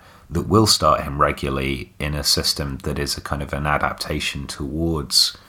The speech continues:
what would, uh, be, what would be expected of him at Chelsea, I think is, is a much better idea than just going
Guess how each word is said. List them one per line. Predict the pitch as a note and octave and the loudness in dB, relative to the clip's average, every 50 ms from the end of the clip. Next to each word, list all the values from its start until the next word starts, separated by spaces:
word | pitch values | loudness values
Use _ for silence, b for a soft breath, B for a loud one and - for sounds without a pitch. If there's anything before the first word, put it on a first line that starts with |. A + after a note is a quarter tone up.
| B B B B B B B B B B B B B B B | B B B B B B B B B B B B B B B
what | D#2 D2 D2 D#2 D#2 - - | -4 0 2 2 2 2 0
would, | C#2+ C#2+ C2+ - - - - - - - _ - | -2 -4 -4 -4 -6 -6 -8 -8 -12 -14 _ -2
uh, | C#2 C#2+ C#2 C2+ C2+ C2 B1 - - - | 0 2 2 2 2 0 -2 -4 -6 -4
be, | D#2 D2 D2 C#2+ C#2+ C2+ B1 - _ _ - | -2 0 0 0 -2 -4 -6 -10 _ _ -4
what | - - - | -4 -4 -4
would | A#1 A1+ - | -4 -6 -4
be | C#2 B1+ | -4 -4
expected | A1+ - - - C2 - - C2+ C2 | -4 -2 -2 -2 -2 -2 -2 -2 0
of | C2+ C2 - | -2 -2 -2
him | C#2+ B1+ B1+ | -6 -6 -6
at | A1+ - | -6 -2
Chelsea, | - - B2 G#2 - - B1+ C2+ C#2 | 0 2 2 2 0 -2 -2 -2 -4
I | |
think | C2+ - D#2 C#2+ - | -2 -2 -4 -4 -4
is, | D2+ C2+ - - - | -4 -6 -6 -6 -6
is | D2 C#2 - | -6 -6 -4
a | C#2+ C2 - - - - - - - | -6 -6 -8 -12 -18 -20 -20 -12 -6
much | - D#2+ E2 D2 - - - - | -2 0 0 0 0 -2 -2 0
better | E2 D#2 - - - C#2 C#2 C2+ | 0 0 0 -2 -2 0 0 0
idea | C2+ C2+ - C2+ C2 C2 C2+ C2 | 0 -2 -2 -4 -4 -4 -4 -4
than | C#2 C2+ C2 | -6 -8 -8
just | - - C2+ - - | -6 -6 -6 -6 -4
going | - C#2 C2+ C2+ C2+ C2 C2+ C2 | -2 0 0 0 0 -2 -6 -8